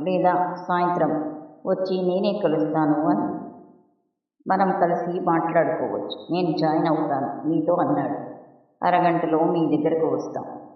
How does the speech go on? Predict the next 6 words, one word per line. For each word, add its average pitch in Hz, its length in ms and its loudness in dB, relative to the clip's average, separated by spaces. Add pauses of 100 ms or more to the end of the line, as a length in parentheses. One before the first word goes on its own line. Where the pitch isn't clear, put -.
(440)
మీరు 190 220 0
అరగంట 165 640 2
తర్వాత 156 600 4
కిందికి 156 400 0
దిగండి" 147 460 -2
అంది. - 420 0